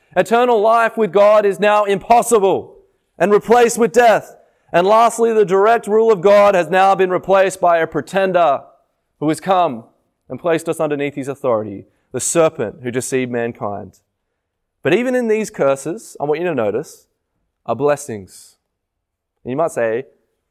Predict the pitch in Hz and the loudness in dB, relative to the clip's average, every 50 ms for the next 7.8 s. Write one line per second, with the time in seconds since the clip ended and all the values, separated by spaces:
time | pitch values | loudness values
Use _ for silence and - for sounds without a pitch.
0 | _ _ _ _ _ _ _ _ _ - 147 151 - - 151 139 - - 123 120 | _ _ _ _ _ _ _ _ _ -4 -4 -4 -4 -4 -8 -8 -6 -6 -6 -4
1 | 123 117 127 117 127 143 143 - - 113 98 107 104 101 98 92 - 107 101 - | -4 -6 -6 -6 -4 -4 -4 -4 -6 -12 -10 -10 -12 -12 -14 -16 -16 -16 -14 -12
2 | 117 107 101 - - 113 113 - 165 156 147 123 104 98 92 - - _ _ _ | -12 -12 -12 -12 -12 -10 -8 -4 -2 0 0 0 0 -2 -8 -12 -16 _ _ _
3 | _ _ _ _ _ _ _ _ _ _ _ _ _ _ - 131 - - 151 165 | _ _ _ _ _ _ _ _ _ _ _ _ _ _ -8 -8 -6 -4 -2 -2
4 | 180 170 185 185 180 185 _ _ _ - 139 127 127 123 - 120 117 117 110 113 | -2 -2 -6 -8 -10 -12 _ _ _ -6 -6 -6 -6 -6 -8 -8 -8 -10 -12 _
5 | _ - 123 107 95 95 - _ _ _ _ _ _ _ _ _ _ _ _ _ | _ -10 -8 -8 -8 -10 -14 _ _ _ _ _ _ _ _ _ _ _ _ _
6 | _ _ _ _ _ _ _ _ _ _ _ _ _ 131 127 123 131 139 131 - | _ _ _ _ _ _ _ _ _ _ _ _ _ -2 0 0 0 -2 -4 -6
7 | - 113 107 101 107 95 98 117 113 113 110 - - - - | -8 -8 -6 -6 -8 -6 -6 -6 -6 -8 -8 -12 -18 -20 -20